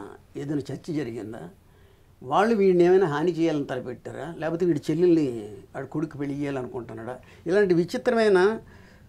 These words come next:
సమస్యలతో సబ్జెక్ట్ స్టార్ట్ అయితే నెక్స్ట్, నెక్స్ట్ అవతల వ్యక్తి చాలా, వీడు చాలా యావరేజ్ జీవితానికి సంబంధించిన మనిషి, అవతల వ్యక్తి చాలా అసామాన్యమైన ఇన్‌ఫ్లుయెన్స్ ఉన్న వ్యక్తి, వాడి కొడుకు కోరిన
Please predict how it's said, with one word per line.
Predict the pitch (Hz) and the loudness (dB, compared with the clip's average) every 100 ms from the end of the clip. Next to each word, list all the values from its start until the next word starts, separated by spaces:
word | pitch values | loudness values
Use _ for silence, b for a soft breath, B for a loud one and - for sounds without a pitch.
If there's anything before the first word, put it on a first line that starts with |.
| B - - - | B -20 -16 -2
సమస్యలతో | 170 220 220 254 220 226 | 0 0 0 -2 0 0
సబ్జెక్ట్ | 185 156 160 202 - | 2 0 0 -4 -6
స్టార్ట్ | - 165 160 | -2 -2 0
అయితే | 165 151 190 254 339 - b b b b - | 0 0 -2 -4 -10 -18 b b b b -10
నెక్స్ట్, | 302 370 - - - 392 - 214 - | -2 -2 -4 -20 -20 -20 -14 -6 -4
నెక్స్ట్ | - - 247 | -4 -4 2
అవతల | 202 185 180 233 | 4 4 0 -4
వ్యక్తి | 214 180 170 165 | -6 -8 -6 -2
చాలా, | 175 180 - - 151 | 0 0 -2 -6 -4
వీడు | 185 | -4
చాలా | 156 151 175 208 - - | -2 -2 -2 -2 -8 -8
యావరేజ్ | 131 160 202 202 135 | -4 0 2 0 0
జీవితానికి | 165 160 165 139 | -2 -2 -2 -2
సంబంధించిన | 139 143 131 127 120 | -4 -4 -4 -8 -8
మనిషి, | 117 - | -10 -6
అవతల | 151 160 | -6 -4
వ్యక్తి | 165 156 143 139 | -4 -6 -8 -6
చాలా | 139 | -6
అసామాన్యమైన | 120 113 156 160 147 143 135 117 104 - b b | -6 -6 -4 0 0 0 -2 -4 -8 -16 b b
ఇన్‌ఫ్లుయెన్స్ | 185 180 202 170 139 | -2 2 2 2 -2
ఉన్న | 123 | -8
వ్యక్తి, | 101 - 104 - _ b b b b b b | -8 -12 -20 -20 _ b b b b b b
వాడి | 123 156 170 | -4 2 2
కొడుకు | 170 196 - | 4 2 2
కోరిన | 226 220 214 | 2 2 4